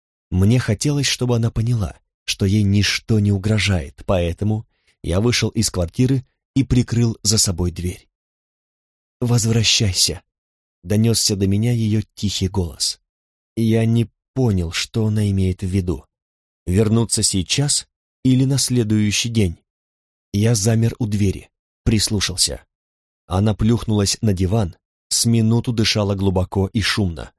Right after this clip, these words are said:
потом дыхание участилось. Она засмеялась, потом заплакала.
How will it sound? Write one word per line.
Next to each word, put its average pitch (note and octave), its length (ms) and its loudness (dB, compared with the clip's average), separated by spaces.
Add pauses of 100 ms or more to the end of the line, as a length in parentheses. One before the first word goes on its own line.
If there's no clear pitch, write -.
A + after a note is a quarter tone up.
(100)
потом A#2 340 0
дыхание A2+ 580 -2
участилось. - 840 -6 (140)
Она B2 220 2
засмеялась, G#2+ 760 -4 (220)
потом A#2 240 0
заплакала. G#2 640 -2